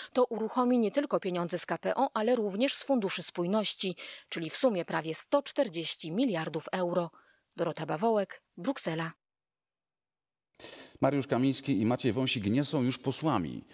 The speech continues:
Speaker 2: Decyzję o wygaszeniu ich mandatów podjął marszałek Sejmu Szymon Hołownia. To konsekwencja prawomocnego wyroku za aferę gruntową. Obaj politycy zostali przez sąd skazani za przestępstwo umyślne. Prawo i Sprawiedliwość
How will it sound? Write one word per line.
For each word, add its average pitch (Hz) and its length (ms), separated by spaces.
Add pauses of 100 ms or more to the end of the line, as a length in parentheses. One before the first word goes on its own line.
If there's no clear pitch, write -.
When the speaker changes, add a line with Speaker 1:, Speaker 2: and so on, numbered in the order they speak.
(280)
Speaker 2:
Decyzję 110 380
o 101 60
wygaszeniu 98 460
ich 87 100
mandatów 95 400
podjął 92 300
marszałek 90 440
Sejmu 92 320
Szymon 98 280
Hołownia. 87 540 (440)
To 139 100
konsekwencja 151 500
prawomocnego 135 680
wyroku 110 580
za 98 180
aferę 120 400
gruntową. 85 600
Obaj 85 220
politycy 98 480
zostali 90 380
przez 82 200
sąd 98 260
skazani 95 380
za 85 180
przestępstwo - 680
umyślne. 92 560 (440)
Prawo 120 180
i 113 40
Sprawiedliwość 110 760